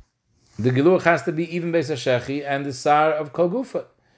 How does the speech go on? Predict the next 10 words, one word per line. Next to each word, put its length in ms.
How 140
do 80
we 100
know 160
this 160
halacha 280
l'Moshe 320
Missinai, 420
this 200
Snan? 320